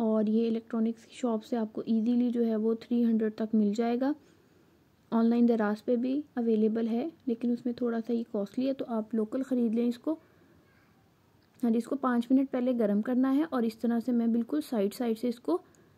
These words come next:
इसके टिप को जो है वो मैं फैब्रिक के साथ इस तरह से लगाती जाऊंगी ताकि जो उसके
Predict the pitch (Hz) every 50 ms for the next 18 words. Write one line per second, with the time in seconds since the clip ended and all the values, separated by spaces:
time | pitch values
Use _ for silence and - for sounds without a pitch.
0 | _ _ _ _ _ _ _ _ _ _ _ _ _ _ _ _ _ 226 - -
1 | 262 262 - 277 269 - - - 285 269 247 262 247 233 220 220 254 262 247 247
2 | 311 349 - - - _ _ _ _ _ _ _ _ _ _ - 262 240 220 208
3 | 233 233 - 262 240 254 233 233 254 - - 247 233 - - 226 220 220 214 311
4 | 330 302 269 220 208 190 - 214 208 214 208 208 220 262 294 277 - 247 214 214
5 | - 240 220 240 247 - - - 254 254 277